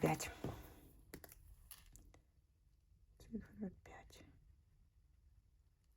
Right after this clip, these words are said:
Тобто сюди можна додавати і два нулі, по п'ятсот збирати. У мене поки так.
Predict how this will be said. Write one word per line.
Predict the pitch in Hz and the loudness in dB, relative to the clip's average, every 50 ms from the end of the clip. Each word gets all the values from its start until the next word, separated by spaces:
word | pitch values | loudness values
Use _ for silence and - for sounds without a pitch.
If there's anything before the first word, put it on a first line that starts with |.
| - - - | -14 12 12
Тобто | - 247 226 - 175 | 12 12 12 12 12
сюди | 170 - 233 233 | 12 12 12 12
можна | 220 196 190 - 170 | 12 12 12 12 12
додавати | 170 165 175 170 170 170 170 170 160 160 - | 12 12 12 12 12 12 12 12 12 12 12
і | 147 135 - 135 | 12 12 12 10
два | - - - - 202 277 294 | 6 12 12 12 12 12 12
нулі, | 277 277 269 254 254 254 | 12 12 12 12 12 12
по | - - 151 | 12 12 10
п'ятсот | - - 143 - - 233 254 233 | 12 12 12 12 12 12 12 12
збирати. | 233 233 208 214 214 202 208 202 208 - 196 196 190 190 - - - - - - - - - - - - - - | 12 12 12 12 12 12 12 12 12 12 12 12 12 12 8 0 -10 -12 -12 -12 -12 -10 -10 -10 -12 0 10 12
У | 170 | 12
мене | 170 170 170 | 12 12 12
поки | 165 - 165 - - | 12 10 8 8 10
так. | - 147 143 - | 12 12 12 10